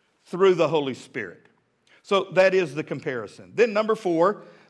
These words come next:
let me talk to you about the change. There is a change that comes over a Spirit-filled person.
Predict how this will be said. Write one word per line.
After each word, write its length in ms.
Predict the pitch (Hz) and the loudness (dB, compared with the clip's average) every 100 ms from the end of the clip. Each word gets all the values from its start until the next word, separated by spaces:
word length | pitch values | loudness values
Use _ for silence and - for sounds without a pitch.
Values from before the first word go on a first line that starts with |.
| _ | _
let 160 | 165 | -6
me 100 | 170 | -4
talk 300 | 160 180 175 | 0 2 2
to 100 | 180 | -2
you 260 | 170 160 170 | -4 -2 0
about 720 | 156 143 160 160 - - _ 147 | -2 -2 0 0 -2 -12 _ -14
the 100 | 151 | -12
change. 760 | - 165 135 98 90 - - _ _ _ _ | -10 -8 -8 -10 -18 -20 -20 _ _ _ _
There 260 | 131 214 269 | 0 2 2
is 340 | - 240 185 - | 4 2 2 0
a 220 | 180 160 | 0 -2
change 720 | - 233 220 185 160 160 135 | -6 -2 0 -2 -4 -8 -8
that 240 | 139 165 - | -8 -8 -6
comes 380 | 196 208 175 | -6 -4 -2
over 460 | 190 175 131 151 160 - - - | 0 0 -2 -4 -6 -12 -18 -2
a 140 | 165 | -2
Spirit-filled 1160 | 165 - - 196 196 208 - - 160 180 196 - | -2 -8 -2 2 4 2 -4 -2 0 0 -4 -4
person. 520 | 262 254 - 147 107 | -2 -2 -4 -10 -14